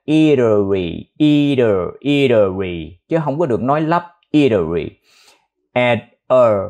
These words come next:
little eatery, at a little eatery. Thì như vậy nó mới đủ âm tiết. And had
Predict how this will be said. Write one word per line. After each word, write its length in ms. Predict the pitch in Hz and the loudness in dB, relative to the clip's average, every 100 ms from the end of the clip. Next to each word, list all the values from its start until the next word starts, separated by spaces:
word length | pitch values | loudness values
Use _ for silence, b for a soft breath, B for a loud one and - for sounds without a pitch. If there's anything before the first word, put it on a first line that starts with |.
| 95 _ _ - | -12 _ _ -14
little 1120 | 135 143 147 143 135 117 98 90 85 87 _ _ _ _ | -6 0 4 4 4 4 0 -2 -6 -12 _ _ _ _
eatery, 1200 | 151 147 139 117 107 101 95 95 92 87 85 - - - | -2 0 2 2 2 2 0 -4 -6 -8 -12 -16 -12 -2
at 180 | 127 120 | 0 2
a 100 | 117 | 0
little 520 | 110 135 180 143 110 - | 0 -2 0 0 0 0
eatery. 680 | 165 160 120 95 90 78 - _ | 0 2 2 0 -4 -8 -12 _
Thì 120 | 110 110 | -6 -4
như 200 | 151 123 | -4 -2
vậy 200 | 95 120 | -2 -2
nó 80 | |
mới 100 | 165 | -4
đủ 260 | 139 107 127 | -2 0 0
âm 180 | 147 127 | 0 -2
tiết. 280 | 156 165 _ b b b | -4 -6 _ b b b
And 580 | 127 117 113 110 110 107 - | -2 0 0 0 -2 -4 -8
had 420 | - 151 165 202 | -10 -2 0 0